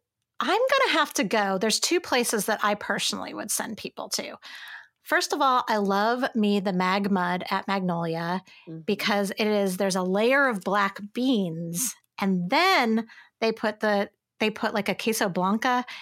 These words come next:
Speaker 1: and then they put pico de gallo on top of that. So there's layers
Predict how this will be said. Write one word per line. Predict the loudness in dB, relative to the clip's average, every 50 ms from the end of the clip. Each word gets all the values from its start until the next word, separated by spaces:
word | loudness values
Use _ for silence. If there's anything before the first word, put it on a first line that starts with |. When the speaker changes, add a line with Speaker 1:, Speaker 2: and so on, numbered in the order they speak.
| -18 -6 0
Speaker 1:
and | 2 4 4
then | 4 4 4
they | 4 2 2
put | 0 -4 -6 -2
pico | -2 -2 0 0 0
de | 0 0 0
gallo | 2 2 2 2 2 0 0
on | -2 -2 -4 -4
top | -4 -4 -4 -2 -2 -4 -4
of | -4 -4
that. | -2 -4 -2 -2
So | -2 -2
there's | -2 -2 -2 -2
layers | -2 -2 0 0 2 2 2 2 0 0 0 0 -2 -4